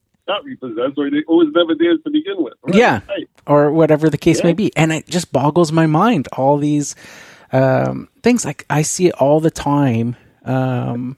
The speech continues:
Speaker 2: with people and, you know, especially going to neighborhoods and stuff like that. And you'll see some places where,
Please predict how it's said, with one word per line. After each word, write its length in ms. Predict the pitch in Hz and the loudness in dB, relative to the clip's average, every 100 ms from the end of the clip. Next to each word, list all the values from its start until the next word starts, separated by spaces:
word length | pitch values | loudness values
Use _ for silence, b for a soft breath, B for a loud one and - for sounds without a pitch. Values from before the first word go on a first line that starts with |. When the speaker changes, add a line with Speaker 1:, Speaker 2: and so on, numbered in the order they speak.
| _ _ _ _ _ _ - _ _ - - | _ _ _ _ _ _ -20 _ _ -16 -12
Speaker 2:
with 320 | 147 151 143 | -4 -2 -2
people 540 | - 165 - 151 139 - _ | -2 -2 2 2 2 -2 _
and, 320 | - 131 127 208 | 0 0 2 0
you 100 | 175 | 0
know, 160 | 117 - - - | 0 -6 -16 -12
especially 300 | - 233 165 | -2 -2 0
going 220 | 151 151 | 0 2
to 80 | 139 | 2
neighborhoods 540 | 120 151 143 151 147 143 | 2 2 2 0 0 0
and 100 | 131 | -4
stuff 260 | 147 135 | -4 -2
like 160 | 139 - | -4 -2
that. 280 | 123 123 - B B B | -2 -2 -4 B B B
And 360 | - 135 135 131 | 0 2 2 0
you'll 160 | 165 165 | 0 0
see 200 | - 175 | 0 -2
some 460 | - 156 156 151 - | 0 0 0 -2 -4
places 420 | - 151 - 143 | 0 0 2 -2
where, 300 | 139 131 123 | 2 2 2